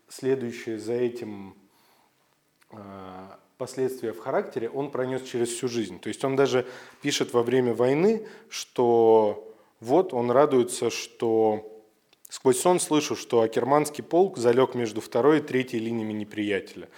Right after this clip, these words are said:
Слава богу, в наказание за газа пленных не брали, перекололи всех, так и надо. Впрочем, нет. Голос порядочности говорит, что колоть пленных — гадость и низость".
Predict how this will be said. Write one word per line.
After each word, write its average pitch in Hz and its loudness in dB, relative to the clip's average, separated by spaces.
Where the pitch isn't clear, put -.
Слава 139 6
богу, 107 0
в 98 -10
наказание 120 2
за 113 -2
газа 160 4
пленных 120 -2
не 110 -6
брали, 98 -4
перекололи 123 0
всех, - -10
так - -6
и 127 -2
надо. 98 -6
Впрочем, 147 2
нет. 98 -8
Голос 120 4
порядочности 131 0
говорит, 107 -4
что - -12
колоть 117 0
пленных — 151 0
гадость 120 0
и 120 -6
низость". 107 -10